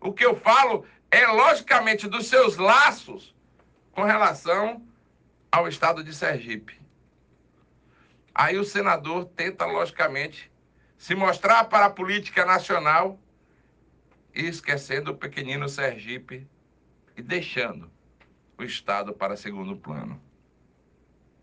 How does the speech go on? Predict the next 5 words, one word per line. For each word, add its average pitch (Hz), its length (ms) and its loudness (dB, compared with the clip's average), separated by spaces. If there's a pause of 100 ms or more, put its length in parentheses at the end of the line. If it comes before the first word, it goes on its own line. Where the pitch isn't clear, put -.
(1600)
Quando 240 280 2
viu, 185 480 -2 (320)
neste 214 380 0
primeiro 220 380 0
momento, 202 640 0